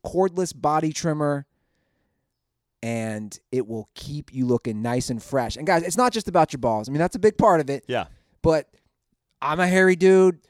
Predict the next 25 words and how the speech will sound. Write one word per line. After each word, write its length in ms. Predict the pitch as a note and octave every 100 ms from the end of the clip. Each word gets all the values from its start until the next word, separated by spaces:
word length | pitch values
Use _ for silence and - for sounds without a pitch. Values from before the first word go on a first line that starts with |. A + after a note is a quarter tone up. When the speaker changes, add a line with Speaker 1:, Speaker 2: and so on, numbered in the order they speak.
| _ -
Speaker 1:
chest 400 | - E3+ E3+ F#3+
hair, 420 | F3 E3+ E3 A2+
back 360 | C3 D#3+ E3
hair, 520 | D#3+ E3+ E3 E3 D#3+ -
whatever 500 | G#2 B2+ F3+ G#3 G#3+
you, 180 | G3+ G#3+
whatever 420 | D3 F#3 C4 C#4+
you 220 | A#3+ A#3+
wanna 400 | A3 G#3+ F#3+ D#3 - _
clean 340 | - G#3+ A3+
up, 300 | F#3 E3 - _ _ _ _ _ -
the 100 | C#3+
Manscaped 880 | D#3+ E3+ F3+ - F3 E3 - - _ _ -
three 160 | E3+
point, 320 | E3+ E3+ D#3
the 80 | D3+
Lawnmower 380 | D3 E3+ F3+ E3
three 160 | D#3+ D#3
point 240 | D#3 C#3+
oh 140 | C#3 C3
will 240 | B2+ C3
take 220 | D#3 B2+
care 240 | C#3 C3+ C3+
of 80 |
you. 300 | B2 C3 B2+